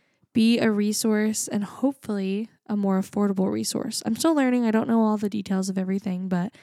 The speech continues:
if I, when I go to petition the Lord, it's that I could be an affordable resource for kids that are hurting,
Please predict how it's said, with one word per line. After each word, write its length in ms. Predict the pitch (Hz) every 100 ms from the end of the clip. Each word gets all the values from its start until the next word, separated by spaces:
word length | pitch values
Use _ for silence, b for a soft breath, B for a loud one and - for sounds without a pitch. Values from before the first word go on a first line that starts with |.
| b b b -
if 200 | 202 -
I, 640 | 202 196 196 196 196 196 - _ _ _ -
when 160 | 208
I 120 | 202
go 200 | 202 196
to 100 | 196
petition 460 | 202 202 214 196 202
the 100 | 190
Lord, 320 | 185 180 175
it's 240 | - 190 -
that 240 | 185 -
I 160 | - 190
could 180 | - 196
be 140 | 190
an 80 | 180
affordable 480 | 185 - 202 196 208
resource 480 | 247 214 233 208 -
for 140 | -
kids 320 | 208 - 185 -
that 100 | 180
are 100 | 175
hurting, 440 | 208 208 220 220